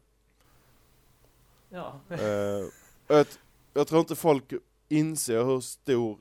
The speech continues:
Speaker 2: exklusivitet det är. Alltså, det är, det är bara att kolla, fightingvärlden gick ju upp och, upp i uppror och ovationer samtidigt. Det blir kaos på de stora,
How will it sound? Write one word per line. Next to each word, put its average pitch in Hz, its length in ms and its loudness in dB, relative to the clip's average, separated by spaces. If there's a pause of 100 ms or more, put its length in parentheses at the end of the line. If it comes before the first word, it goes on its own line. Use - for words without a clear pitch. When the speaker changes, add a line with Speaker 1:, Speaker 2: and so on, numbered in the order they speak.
Speaker 2:
exklusivitet 110 840 -6
det 110 100 0
är. 110 240 0 (2000)
Alltså, 127 200 -6
det 123 100 0
är, 120 240 -2 (480)
det 131 100 -2
är 131 40 0
bara 143 100 2
att 139 60 0
kolla, 131 480 2
fightingvärlden 131 760 -2
gick 139 200 -8
ju 117 540 0
upp 113 420 -6
och, 107 560 -2 (640)
upp 113 220 -4
i 110 60 4
uppror 113 420 -2 (340)
och 101 500 -6 (260)
ovationer 107 640 -4
samtidigt. 113 440 -6
Det 113 80 -8
blir 113 340 -6 (640)
kaos 131 480 2 (100)
på 120 520 0
de 120 100 -4
stora, 110 680 0